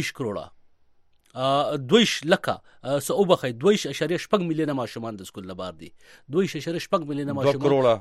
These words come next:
Speaker 1: دوه کروړه
Speaker 2: څه د پاسه
Speaker 1: شپږ میلیونه
Speaker 2: جوړیږي.
Speaker 1: جوړیږي.
Speaker 2: آه.
Speaker 1: په دې کې، آ، خیبر پښتونخوا فاټک کې په شریکه دېرش لکه ماشومان د سکول نه بهر دي. آ، سکولونه نشته دي.
Speaker 2: مهم.
Speaker 1: کوم ځای کې سکولونه دي، پای کې،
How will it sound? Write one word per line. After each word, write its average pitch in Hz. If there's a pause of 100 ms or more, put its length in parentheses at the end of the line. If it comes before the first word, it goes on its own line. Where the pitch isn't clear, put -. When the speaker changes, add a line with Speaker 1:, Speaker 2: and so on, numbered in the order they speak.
(100)
Speaker 1:
دوه 180
کروړه 101
Speaker 2:
څه -
د 104
پاسه -
Speaker 1:
شپږ 101 (100)
میلیونه 131
Speaker 2:
جوړیږي. 107
Speaker 1:
جوړیږي. -
Speaker 2:
آه. 98 (140)
Speaker 1:
په 151
دې 220
کې، 208 (280)
آ، 170 (840)
خیبر 165 (100)
پښتونخوا 165 (120)
فاټک 180
کې 135
په -
شریکه 151
دېرش 120
لکه 107
ماشومان 95
د 87
سکول -
نه 90
بهر 90
دي. 80 (640)
آ، 147 (440)
سکولونه 147
نشته 170
دي. 156
Speaker 2:
مهم. 113 (100)
Speaker 1:
کوم 175
ځای 170
کې 170
سکولونه 165
دي، 170
پای 156
کې، 151